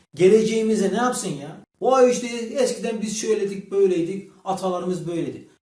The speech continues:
Ya ataların faydası olsaydı kendine faydası olurdu. Ya da sana para bırakırdı kardeşim, bir şey bırakırdı ya. Nedir, ne? Yani elinde neyin var? Dünyanın en ge-, geri kalmış ülkelerinden birisi.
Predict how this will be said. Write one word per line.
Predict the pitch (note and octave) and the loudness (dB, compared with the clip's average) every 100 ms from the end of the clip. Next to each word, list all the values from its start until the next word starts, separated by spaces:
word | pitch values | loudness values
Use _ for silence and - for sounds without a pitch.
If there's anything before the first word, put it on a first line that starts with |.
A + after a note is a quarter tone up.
| G#3 | -4
Ya | A3+ | -4
ataların | G3 A3+ A#3 A#3 | -2 -2 0 -2
faydası | F#3+ G3 G3+ A3 G#3+ | -2 -2 -2 -2 -2
olsaydı | G#3 F#3 F#3 - | -4 -4 -6 -2
kendine | F#3 F#3+ F#3 | -2 -2 -4
faydası | D#3+ C#3 B2+ B2 | -6 -8 -10 -12
olurdu. | A#2 G#2+ _ | -16 -18 _
Ya | E3 | -2
da | A3 | 0
sana | A#3 A#3+ A#3+ B3+ - _ _ _ | 2 2 0 -2 -8 _ _ _
para | - A#3 C#4+ | -2 2 4
bırakırdı | C#4+ A3 F3+ E3 | 4 4 0 0
kardeşim, | G#3 B3 G#3+ F3 | 0 0 -2 -2
bir | F#3+ | -4
şey | A#3+ F3+ | -4 -4
bırakırdı | D#3 C3 - G#2 - | -4 -6 -10 -16 -20
ya. | - - _ _ _ - | -20 -20 _ _ _ -4
Nedir, | C4 B3+ - A#2+ | 0 0 -4 -8
ne? | E3+ G#3+ B2+ | -6 -4 -4
Yani | B2 B2 C3 | -8 -8 -8
elinde | E3 F#3 F3 | -4 -4 -4
neyin | F#3 F#3+ B2 | -6 -6 -8
var? | A2+ - | -12 -14
Dünyanın | D#3+ G#3 G3 F#3 | -8 -2 -2 -2
en | G3+ F3+ | -4 -4
ge-, | C#3+ C#3 - _ _ - | -6 -8 -16 _ _ 0
geri | G3 G#3 | 2 2
kalmış | D3 C#3+ C#3+ | -2 -8 -10
ülkelerinden | F#3 D3 B2 C3 E3 E3 D#3 | -10 -8 -6 -6 -8 -10 -10
birisi. | D3 - - | -8 -10 -12